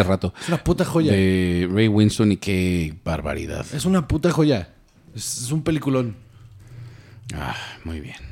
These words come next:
Speaker 1: Sí, estoy absolutamente de acuerdo. Está muy divertida.
Speaker 2: Sí.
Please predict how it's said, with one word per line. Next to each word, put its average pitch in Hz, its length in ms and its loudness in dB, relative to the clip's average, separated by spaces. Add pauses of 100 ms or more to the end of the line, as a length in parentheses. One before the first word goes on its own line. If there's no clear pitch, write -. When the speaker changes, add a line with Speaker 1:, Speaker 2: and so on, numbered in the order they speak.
(260)
Speaker 1:
Sí, 87 120 -4
estoy 95 300 -2
absolutamente 82 680 -6
de 76 80 -12
acuerdo. 69 260 -16 (300)
Está 160 200 2
muy 160 180 2
divertida. 82 480 -2
Speaker 2:
Sí. 131 500 2